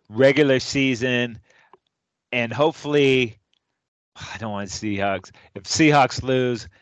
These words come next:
then this game becomes epic. It's the Detroit Lions at the Green Bay Packers. Packers are four and a half point favorites. And like I said, Detroit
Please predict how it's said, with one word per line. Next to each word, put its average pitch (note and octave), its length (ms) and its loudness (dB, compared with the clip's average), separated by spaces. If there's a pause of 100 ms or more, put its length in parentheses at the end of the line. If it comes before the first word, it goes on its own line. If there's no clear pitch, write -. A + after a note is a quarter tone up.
(120)
then A#2+ 140 -6
this A#2+ 200 -4
game A#2 260 -4
becomes A2 380 -8
epic. A2+ 400 -2
It's G#2+ 160 -8
the A2+ 100 -6
Detroit C3+ 460 0
Lions B2+ 400 -4
at A2+ 100 -4
the - 80 -16
Green B2+ 440 -10
Bay B2 280 0
Packers. A#2 680 -2
Packers C3+ 500 -4
are A#2 80 -6
four B2 180 -8
and A#2+ 60 -6
a A#2 40 -4
half A#2 100 -2
point A2+ 180 -8
favorites. A#2 420 -4
And A2+ 80 -12
like A#2 120 -8
I G#2+ 40 -14
said, A#2 140 -6
Detroit B2 460 -2